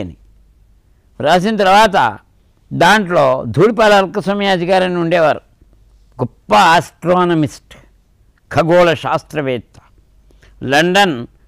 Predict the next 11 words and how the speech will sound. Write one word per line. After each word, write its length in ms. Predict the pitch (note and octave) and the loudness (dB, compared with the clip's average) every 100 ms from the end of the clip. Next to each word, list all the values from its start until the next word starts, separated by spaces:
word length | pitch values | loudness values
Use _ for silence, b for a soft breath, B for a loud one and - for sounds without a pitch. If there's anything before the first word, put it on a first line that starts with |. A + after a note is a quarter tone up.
| _ _ _ _ _ _ _ A#2+ | _ _ _ _ _ _ _ -4
నక్షత్ర 540 | D3 - A3 F#3+ G3+ D#3 | -4 -2 -2 -2 -4 0
శాఖ 180 | F#3 D#3 F3+ | 2 2 2
వారు 200 | F#3 F3 E3+ | 2 2 0
కూడా 180 | F#3 D#3+ - - _ _ _ _ _ _ _ _ _ _ G#2+ | 2 0 0 -8 _ _ _ _ _ _ _ _ _ _ -6
వారిని 440 | A#2 D3+ D#3+ D3+ - | 0 2 2 -2 -4
సన్మానించి 580 | C3 D3 E3 D#3+ C#3+ D3 A2 | -4 -2 -2 -2 -4 -6 -4
డాక్టరేట్ 520 | B2 - B2 G#2 - _ _ _ _ _ - | -4 -6 -12 -12 -14 _ _ _ _ _ -16
ఇచ్చారు. 360 | G#2+ - - _ _ _ _ _ - A#2+ F3 | -14 -12 -14 _ _ _ _ _ -6 0 2
ఆ 40 | G3 F3 | 2 2
కాలంలో 440 | D#3+ G#2+ - - _ _ _ _ _ _ _ _ _ _ _ _ _ _ _ _ _ _ _ | 0 -2 -12 -20 _ _ _ _ _ _ _ _ _ _ _ _ _ _ _ _ _ _ _
స్వాతంత్రం 600 | - E3 D3 D#3+ C#3+ D3+ | 0 2 2 -2 -2 -2